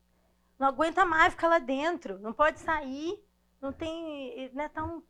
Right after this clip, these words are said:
caos." Aí eu falei, "O que que a gente pode fazer?" Ela falou assim, "Tá muito calor, vocês conseguem uma piscina?"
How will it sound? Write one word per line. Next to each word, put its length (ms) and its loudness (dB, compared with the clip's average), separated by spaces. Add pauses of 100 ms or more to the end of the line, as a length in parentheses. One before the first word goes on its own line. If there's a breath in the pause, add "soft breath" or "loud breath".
caos." 600 4 (680)
Aí 160 0
eu 60 -8
falei, 200 -10
"O 40 -20
que 100 -14
que 80 -6
a 40 -6
gente 160 -12
pode 240 -4
fazer?" 240 -8
Ela 160 -6
falou 180 -10
assim, 100 -18
"Tá 160 -8
muito 220 -8
calor, 480 0
vocês 180 -16
conseguem 340 -8
uma 120 -2
piscina?" 600 -8